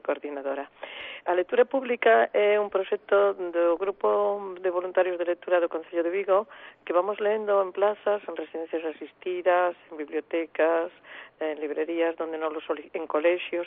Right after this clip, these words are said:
donde non lo solicitan. Queremos recuperar, mm, o placer da lectura en voz alta, ou a lectura pública, e ademais disfrutar con o que outras personas leen. En este caso, na biblioteca se vai facer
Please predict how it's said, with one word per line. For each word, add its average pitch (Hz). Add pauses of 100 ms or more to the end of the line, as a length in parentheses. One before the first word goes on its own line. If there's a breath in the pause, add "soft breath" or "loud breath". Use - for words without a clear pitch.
donde 156
non 147
lo 143
solicitan. - (400 loud breath)
Queremos 214
recuperar, 190 (220)
mm, 165
o 156
placer 160
da 160
lectura 190
en 170
voz -
alta, 214 (480 loud breath)
ou 165
a -
lectura 165
pública, 208
e 165
ademais 165
disfrutar 180 (480 loud breath)
con 165
o 143
que 151
outras -
personas -
leen. 156 (520 loud breath)
En 185
este 190
caso, 214
na 175
biblioteca 165
se -
vai 170
facer -